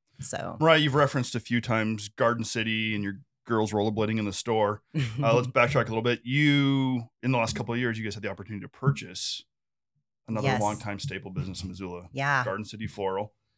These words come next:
Speaker 2: And you guys have expanded. You've got two locations for both Jewelry Store and Garden City. Is that correct?
Speaker 1: Two locations for Rogers and Company.
Speaker 2: Okay.
Speaker 1: Garden
Speaker 2: Garden City
Speaker 1: City
Speaker 2: just has
Speaker 1: is,
Speaker 2: the one
Speaker 1: yes.
Speaker 2: currently. Okay.
Speaker 1: So our, our new location is inside with Garden City Floral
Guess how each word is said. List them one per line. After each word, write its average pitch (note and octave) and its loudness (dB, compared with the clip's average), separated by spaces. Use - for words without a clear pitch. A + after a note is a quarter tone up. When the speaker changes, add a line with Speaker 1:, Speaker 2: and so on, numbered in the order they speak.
Speaker 2:
And F#2 -6
you G2+ -10
guys F2+ -10
have E2+ -16
expanded. A#2 -4
You've G2 -14
got F#2 -6
two C#3 -6
locations C#3 0
for B2+ -4
both C3 -2
Jewelry C3 -4
Store C3 0
and B2 -4
Garden C3+ -2
City. D3 -6
Is - -20
that A2+ -8
correct? C3+ -2
Speaker 1:
Two G3+ 0
locations F#3+ 0
for D#3+ 0
Rogers C#3+ 2
and B2+ -4
Company. A2+ -4
Speaker 2:
Okay. G#2+ -4
Speaker 1:
Garden G#2 -2
Speaker 2:
Garden D3+ 2
City C3 0
Speaker 1:
City B2+ -2
Speaker 2:
just B2 -2
has A#2+ 0
Speaker 1:
is, A#2 -8
Speaker 2:
the F#2 0
one F#2 -6
Speaker 1:
yes. A#2+ -4
Speaker 2:
currently. - -16
Okay. - -20
Speaker 1:
So D3 6
our, C#3+ 4
our C#3+ 0
new F3+ 0
location C#3+ 0
is C#3 -4
inside B2+ 0
with B2+ -4
Garden A2+ -4
City - -10
Floral G#2 -4